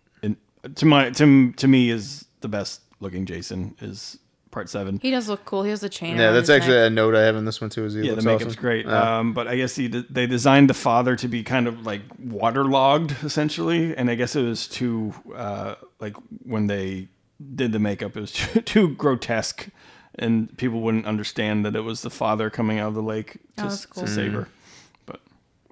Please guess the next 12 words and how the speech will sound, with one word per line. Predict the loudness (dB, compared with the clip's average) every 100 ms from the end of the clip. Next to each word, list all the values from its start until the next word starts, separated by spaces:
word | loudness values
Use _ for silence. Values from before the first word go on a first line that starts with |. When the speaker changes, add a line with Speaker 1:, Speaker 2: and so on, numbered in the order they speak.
| _ _ _ -20 -20 -20 -20 _ -12
Speaker 2:
I |
give | -6 -2
this | -2 0
one | 0
a | 0
one | 0 -2 -2
and | -2
a | -4
half. | -6 -8 -12 -10 -4
Speaker 3:
<laughs> | -2 -2 -2 -4 -2 -6 -6 _ _ _ _ _ _
I, | 0 2 2 0 -4
yeah, | -2 -2